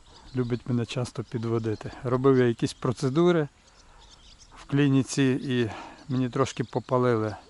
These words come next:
шкіру, тобто опік третього ступеню, десь так приблизно оприділили ми. І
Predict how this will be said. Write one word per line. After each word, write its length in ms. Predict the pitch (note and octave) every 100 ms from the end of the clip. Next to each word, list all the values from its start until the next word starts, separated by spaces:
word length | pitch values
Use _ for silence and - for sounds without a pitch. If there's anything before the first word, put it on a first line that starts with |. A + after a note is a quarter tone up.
| - - _ _
шкіру, 420 | - - C#3+ B2+ -
тобто 260 | A#2+ -
опік 460 | B2+ C#3+ B2 A#2 - - _ _ - _ _ _ _ _ -
третього 400 | - A#2+ A2+ B2
ступеню, 460 | A#2 - D3+ B2 A2 - - - _ -
десь 140 | -
так 140 | A#2 -
приблизно 560 | - A2+ A2+ G#2+ G#2+ - _ - - - - - - - _ -
оприділили 720 | A2 - A#2+ A#2 A#2+ A2 G#2+
ми. 200 | G#2+ G#2 G2 - - - - - - -
І 400 | C#3+ A#2+ A#2 A2+